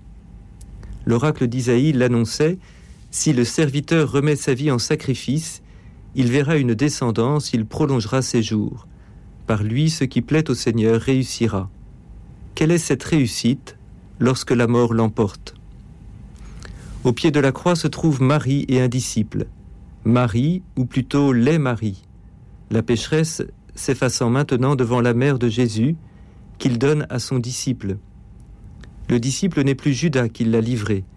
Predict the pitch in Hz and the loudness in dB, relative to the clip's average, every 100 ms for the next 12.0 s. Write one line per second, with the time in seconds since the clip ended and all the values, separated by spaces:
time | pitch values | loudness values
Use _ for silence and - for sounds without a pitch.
0 | - - - - 117 135 123 143 127 113 | -20 -20 -8 -2 0 2 0 2 2 2
1 | 123 127 - 123 107 95 - - - - | 2 0 0 2 2 0 -6 -12 -20 -20
2 | - - - - - - 117 147 143 123 | -20 -20 -20 -20 -10 0 2 4 2 0
3 | 107 117 165 170 - - - - 135 113 | 4 4 4 0 -8 -20 -12 -2 0 2
4 | 139 123 139 120 143 160 160 151 156 160 | 2 2 0 2 2 2 2 2 4 2
5 | 160 123 143 123 113 110 131 170 - - | 2 2 2 0 0 0 -2 -2 -8 -20
6 | - - - - - - 151 139 151 160 | -20 -20 -20 -20 -4 0 2 2 2 2
7 | 139 127 120 131 127 156 - 165 160 120 | 2 2 2 0 2 -2 -2 -2 -2 0
8 | 120 123 135 117 107 117 104 95 - - | 0 0 0 0 0 0 0 -6 -10 -20
9 | - - - - - - - 110 135 135 | -20 -20 -20 -20 -20 -20 -10 -2 -2 -2
10 | 151 127 110 - 127 - - - - - | -4 -4 -4 -4 -4 -4 -10 -16 -20 -20
11 | - 110 117 143 - 135 117 107 95 101 | -14 -6 -2 -2 -2 -4 -2 -2 -4 -8